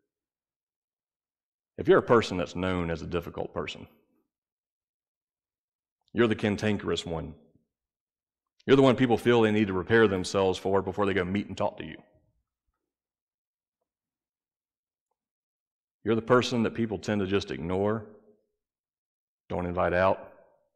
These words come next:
minimize their engagements with. I'm gonna tell you right now,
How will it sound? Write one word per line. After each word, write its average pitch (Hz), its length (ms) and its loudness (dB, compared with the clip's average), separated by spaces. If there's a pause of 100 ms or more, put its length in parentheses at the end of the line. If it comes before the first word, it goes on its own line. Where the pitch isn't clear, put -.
(480)
minimize 95 480 -2
their 87 140 -4
engagements 90 480 -4
with. 107 380 -4 (1120)
I'm 87 100 -12
gonna 87 160 -8
tell 98 140 -8
you 92 100 -2
right 95 180 -2
now, 90 280 -2